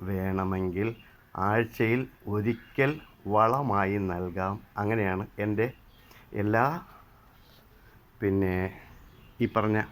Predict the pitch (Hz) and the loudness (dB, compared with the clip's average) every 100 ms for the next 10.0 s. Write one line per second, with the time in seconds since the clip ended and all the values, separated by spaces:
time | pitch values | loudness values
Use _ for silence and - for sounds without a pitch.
0 | - - - - - - - - - - | -12 -20 -20 -20 -20 -20 -20 -20 -20 -20
1 | - - - - - - - - - - | -20 -20 -20 -20 -20 -20 -20 -20 -20 -20
2 | - - - - - - - - - 120 | -20 -20 -20 -20 -20 -20 -20 -20 -2 0
3 | - 110 104 101 107 92 110 101 101 90 | 2 2 4 2 2 0 2 2 2 0
4 | 90 90 85 90 85 85 82 80 78 - | -2 -2 -2 0 -2 -4 -4 -6 -10 -14
5 | - 117 117 156 - - - - - 113 | -8 -8 -2 -4 -4 -18 -20 -10 0 2
6 | 117 165 180 - - - - 113 135 170 | 2 -2 -2 -14 -20 -20 -4 2 2 2
7 | 196 - - - - - - - - - | -6 -14 -20 -20 -20 -20 -20 -20 -20 -20
8 | - - - - - - - - - 127 | -20 -20 -20 -20 -20 -20 -20 -20 0 6
9 | 147 180 160 139 147 160 151 113 95 | 8 8 6 4 4 0 4 4 2